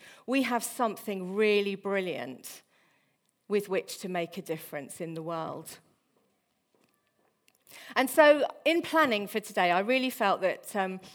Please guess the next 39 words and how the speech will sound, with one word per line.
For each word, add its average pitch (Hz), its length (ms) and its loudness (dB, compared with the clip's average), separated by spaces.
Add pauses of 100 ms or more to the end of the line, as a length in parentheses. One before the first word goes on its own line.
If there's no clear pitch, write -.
(140)
God 233 200 4
was 220 120 -2
saying 190 540 -2
about 190 440 -2
the 190 80 0
why. 165 420 -2 (180)
And 240 120 2
then 339 140 8
I 339 100 6
watched 220 380 0
Sim's 220 420 -2
first, 277 520 0
uh, 202 80 0
not 180 220 -2
watched, 160 400 -4
listened 233 440 -2
to 208 140 -6
Sim's 214 520 -2
first 233 440 4
talk 226 360 -2
in 190 140 -4
this 190 140 -6
series, 170 640 -2 (300)
um, 196 260 2
which 214 220 -4
was 208 120 -4
Why 220 220 4
We 214 120 -2
Do 202 220 -2
Church. 202 640 0 (380)
And, 220 400 2
um, 220 340 2 (120)
and 226 140 2
I'd 302 280 4
already 226 320 0
looked 226 400 2
at 160 260 -4
something 202 440 -6
called, 190 360 -4